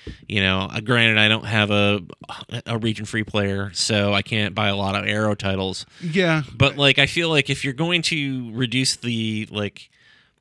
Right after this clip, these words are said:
Speaker 1: size of your selection, maybe focus on those specialty titles 'cause people would want a place to go to get them.
Speaker 2: Yeah, maybe. I, I feel like maybe, like, some of the, like, the, um, second, the, the second buy shops, like, you know, like we have in Ohio and other places like the Record Exchange, maybe, or sorry,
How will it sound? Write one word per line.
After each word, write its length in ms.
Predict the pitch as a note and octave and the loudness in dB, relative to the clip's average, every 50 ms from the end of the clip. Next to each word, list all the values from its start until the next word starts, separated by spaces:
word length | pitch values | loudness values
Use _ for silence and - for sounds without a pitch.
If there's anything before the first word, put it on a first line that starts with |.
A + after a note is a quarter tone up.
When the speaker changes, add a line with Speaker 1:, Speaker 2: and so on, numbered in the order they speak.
| _ _ _ _ _ _ _ - | _ _ _ _ _ _ _ -4
Speaker 1:
size 460 | - - - B2 A2+ A#2 A#2+ A2+ G#2 | -2 0 0 2 4 4 4 4 2
of 140 | A2+ G#2 A2 | -2 -4 -4
your 180 | G#2+ G#2 G#2 | -2 -2 -2
selection, 800 | G2+ - - A2 G#2 G#2+ G#2+ - - - G2+ G2 F#2+ F#2+ G2 G2+ | -2 -4 -4 -2 0 0 0 0 -2 -4 -4 -4 -6 -8 -4 -2
maybe 180 | G#2+ A2+ B2 | 0 0 0
focus 580 | C3+ - - - - - B2 - - B2+ G#2+ - | 0 -4 -6 -6 -2 0 0 0 0 -2 -4 -2
on 120 | A2 G2+ | -4 -6
those 160 | G2+ G2+ G2+ - | -6 -6 -6 -6
specialty 400 | - - G2+ - - F#2+ G#2+ G#2 | -4 -4 -6 -6 -6 -8 -8 -6
titles 280 | - A2 G#2 G#2 - | -4 -2 -2 -2 -4
'cause 140 | - - - | -6 -8 -8
people 300 | - - A2+ - - G2+ | -6 -6 -6 -4 -4 -6
would 100 | G#2+ G2+ | -6 -4
want 160 | G#2+ G#2+ G#2+ | -4 -4 -4
a 40 | G#2 - | -4 -4
place 140 | - A2 G#2+ | -6 -6 -6
to 80 | - G2+ | -6 -6
go 220 | G2+ G#2+ A#2 A#2 | -4 -2 -2 -2
to 80 | G#2 G#2+ | -2 -4
get 240 | G#2+ A#2 A#2+ - - | -6 -6 -6 -6 -6
them. 320 | - - - - - F#2+ - | -8 -8 -8 -10 -18 -12 -6
Speaker 2:
Yeah, 340 | - E3+ E3 E3+ G#3 A3 G#3 D#3+ | -2 0 4 4 4 4 4 4
maybe. 380 | D3+ C#3+ D3 D3 B2+ B2 B2 B2 | 4 4 4 4 4 2 0 0
I, 220 | B2+ C3+ D3 C#3+ C#3+ | 0 0 2 2 2
I 20 | |
feel 160 | C3+ - D#3 | 2 2 2
like 80 | C3+ B2 | 2 2
maybe, 280 | A#2+ A#2+ A#2+ G#2 A2+ A2 | 0 0 0 0 -2 -2
like, 200 | G#2 G#2+ G2 - | -2 -2 -4 -2
some 180 | - - A#2 A2 | -2 0 0 2
of 80 | G#2+ | 2
the, 200 | G2+ G#2 G2+ G2+ | 2 0 0 0
like, 320 | G2 G#2 G2+ F#2+ - - - - - - - - - - - - A2+ | 0 -2 -2 -4 -4 -8 -18 -20 -20 -20 -20 -20 -20 -20 -16 -10 -4
the, 320 | A2 A2 G#2+ G#2 G#2 F#2+ | 0 2 2 2 2 2
um, 360 | G2+ G2+ G2+ G2 G2 G2 G2 | 2 2 0 0 0 -2 -4
second, 540 | - - B2 A2 - - G#2 G2 - - - | -2 -2 -2 -2 -2 -2 -4 -6 -6 -10 -12
the, 160 | - A#2 G#2+ G2+ | -10 -6 -6 -4
the 180 | G#2+ G#2 G2 | -4 -6 -4
second 340 | - - A#2+ G#2 - G2 G#2 | -2 -2 -2 -2 -4 -6 -4
buy 160 | G2 G2 F#2+ | -2 -2 0
shops, 360 | F#2+ - - F#2+ F#2 - - | 0 0 0 -2 -2 -2 -4
like, 160 | G2+ F#2+ F2 - | -6 -6 -6 -6
you 40 | |
know, 120 | F#2+ F2+ F#2 | -6 -4 -4
like 160 | F#2 F2 - - | -6 -8 -8 -10
we 200 | G2+ G2+ G2+ G2 | -10 -10 -8 -6
have 140 | G2+ G2 F#2 | -6 -6 -6
in 40 | F#2+ | -6
Ohio 260 | E2 F2 F#2+ F#2+ F#2 | -4 -4 -2 -2 -2
and 60 | F#2 | -2
other 120 | F2+ F2 - | -2 -4 -4
places 260 | - G2 F2+ - - | -4 -4 -4 -4 -6
like 140 | F#2 F2 - | -6 -8 -8
the 80 | - | -8
Record 260 | G2 F#2+ F2+ - F#2 | -10 -10 -10 -10 -10
Exchange, 420 | F2 - - - G2+ E2+ E2 D#2 E2 | -10 -8 -6 -4 -4 -4 -4 -4 -4
maybe, 240 | G2 F#2+ F#2 F#2 F2+ | -4 -4 -4 -4 -4
or 140 | - A2+ | -4 -2
sorry, 260 | A2+ - D3+ A2 F#2 | 0 0 0 -2 -4